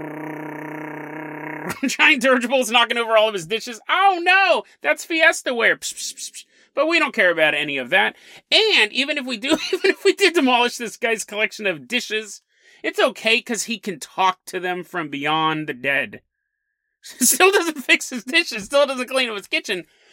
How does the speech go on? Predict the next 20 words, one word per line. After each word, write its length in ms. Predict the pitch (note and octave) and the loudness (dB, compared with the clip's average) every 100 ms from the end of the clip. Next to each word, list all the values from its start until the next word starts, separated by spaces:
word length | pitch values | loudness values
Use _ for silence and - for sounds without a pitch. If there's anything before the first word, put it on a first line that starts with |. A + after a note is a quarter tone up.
| _ | _
But 100 | - | -2
we're 200 | G#3 C#4 | 0 2
gonna 160 | G4 G4+ | 0 0
take 240 | - D4+ | 0 -2
a 40 | A#3+ | -2
look 220 | A3 B3 | -4 -4
at 80 | B3 | -2
this 240 | G#3 D3+ | -2 -4
dude. 800 | C#3 F#3+ C4+ A#3+ D#3 C#3 C#3+ D3 _ _ _ _ | -8 -6 -4 -2 -4 -6 -10 -14 _ _ _ _
His 320 | - B3 G#3+ | -8 -8 -6
name 520 | A#3 B3 C4+ D#4 E4+ F4+ - | -4 0 0 -2 -4 -8 -8
is 800 | D3 B2 A2 G#2+ D#3 - - - _ _ _ - | -4 -4 -4 -8 -14 -16 -16 -20 _ _ _ -20
Grant. 720 | - C#3 F3 D3+ - - - - _ _ _ _ _ _ _ _ _ _ | -12 -2 0 -2 -6 -16 -18 -20 _ _ _ _ _ _ _ _ _ _
And 280 | - A#3 A#3 | -2 0 -2
he 160 | A#3+ B3+ | -4 -2
has 180 | D#4+ G4 | -2 -2
a 60 | |
YouTube 480 | E4 B3 B3+ C#4+ A3 | -2 -4 -4 -8 -8
channel 500 | - F3+ E3 E3 D#3+ | -4 -2 0 -2 -4
called 380 | - F#3 E3 | -4 0 0